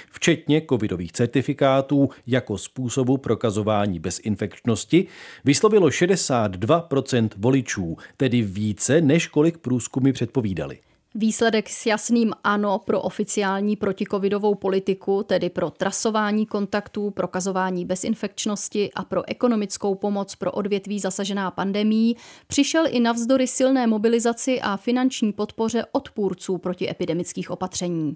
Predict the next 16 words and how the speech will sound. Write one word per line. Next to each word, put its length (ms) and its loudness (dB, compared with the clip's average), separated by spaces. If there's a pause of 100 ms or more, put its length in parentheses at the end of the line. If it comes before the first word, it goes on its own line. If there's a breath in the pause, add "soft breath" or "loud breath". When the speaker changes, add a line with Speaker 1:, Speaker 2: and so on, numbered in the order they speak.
(180)
Speaker 1:
Podle 240 4
švýcarských 600 -2
novin 320 4
teď 240 2
ale 140 4
bude 240 2
důležité 600 2
hlavně 360 2
to, 300 -4
jestli 440 0
jasný 320 0
výsledek 500 2
referenda 580 2
může 340 4
pomoci 500 0
překlenout 680 2